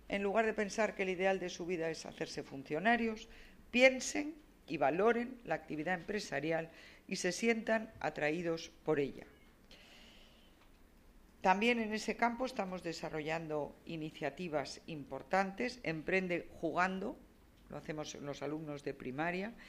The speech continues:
Mi primera empresa, para los alumnos del programa de altas capacidades, los alumnos que tienen, mm, más capacidad intelectual que otros. Y tenemos el programa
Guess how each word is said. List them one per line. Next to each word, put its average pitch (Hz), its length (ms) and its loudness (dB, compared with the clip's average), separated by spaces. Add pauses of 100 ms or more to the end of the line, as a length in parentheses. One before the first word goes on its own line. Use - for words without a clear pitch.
(220)
Mi 190 120 2
primera 180 400 6
empresa, 208 580 0 (580)
para 156 300 2
los 143 260 -6
alumnos 160 520 -8 (100)
del 143 560 -2
programa 143 680 -2 (560)
de 143 720 2
altas 147 420 0
capacidades, 135 800 -6
los - 180 -14
alumnos 139 380 -10
que 131 120 -10
tienen, 135 420 -6 (580)
mm, 123 920 -12
más 180 240 0
capacidad 139 640 -4 (100)
intelectual 143 760 0
que 131 180 -6
otros. 220 480 -6 (400)
Y 180 80 -4
tenemos 247 320 4
el 233 140 2
programa 233 680 2